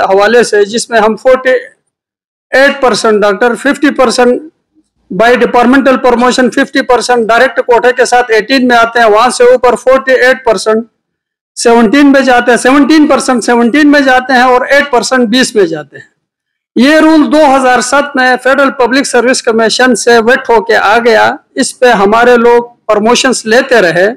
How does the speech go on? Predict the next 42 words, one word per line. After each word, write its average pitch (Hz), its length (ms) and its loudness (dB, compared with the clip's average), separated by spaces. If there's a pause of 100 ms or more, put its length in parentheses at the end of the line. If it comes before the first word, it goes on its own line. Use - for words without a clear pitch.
(640)
ये 254 180 2
चार, 262 300 0
पांच, 277 300 -2
दस 254 200 -2
डीपीसीयां 254 580 -2
हो 226 120 2
गई, 240 220 0
लोग 233 260 0
बीस 233 240 -2
ग्रेड, 247 340 0 (160)
ग्रेड 220 320 0
में 226 180 0
गए 226 240 2
और 240 460 0 (240)
रिटायर 220 380 0
भी 190 140 0
हो 135 140 -6
गए। - 1200 -8
इस 320 160 0
तरह 294 180 2
last 302 380 0
दो 285 100 0
हज़ार 262 360 0
दो 285 200 0
में 262 200 0
एक 254 380 -2
हमारे 240 320 2 (640)
finance 262 320 2
secretary 254 300 0
साहब 214 360 -2
ने 220 140 2
एक 226 240 -2
query 294 280 0
लगा 220 300 2
दिया, 214 260 2 (340)
जब 185 260 -4
बीस 262 240 -2
ग्रेड 220 260 0
की 226 100 -2
प्रमोशन 226 480 0
ऊपर 233 240 0
गई 247 280 2